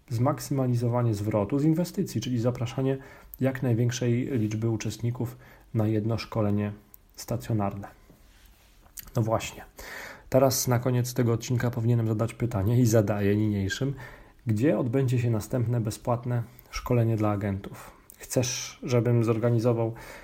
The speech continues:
szkolenie z marketingu i sprzedaży ubezpieczeń w Twoim mieście? No to moja uprzejma prośba:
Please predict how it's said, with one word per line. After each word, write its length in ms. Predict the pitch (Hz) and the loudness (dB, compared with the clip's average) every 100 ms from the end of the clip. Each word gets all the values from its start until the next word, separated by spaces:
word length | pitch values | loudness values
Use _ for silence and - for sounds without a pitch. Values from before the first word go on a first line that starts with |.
| - | -16
szkolenie 420 | - - 135 123 120 | -14 4 6 6 4
z 80 | |
marketingu 640 | 110 120 123 120 123 123 117 | 2 -2 -2 -2 0 2 2
i 60 | |
sprzedaży 500 | 110 - - 131 113 127 | 0 -6 -2 0 0 0
ubezpieczeń 560 | 127 123 - 139 117 | 0 0 -2 -2 -2
w 100 | 101 | -2
Twoim 460 | - - 120 131 151 | -6 2 2 4 2
mieście? 420 | 160 156 - 220 - - - - - | 0 0 -4 -6 -6 -20 -20 -12 -2
No 120 | 151 | 0
to 140 | 160 | 2
moja 200 | 196 185 | 2 4
uprzejma 380 | 180 - 165 147 | 4 2 2 0
prośba: 440 | 123 120 101 127 | 2 0 2 2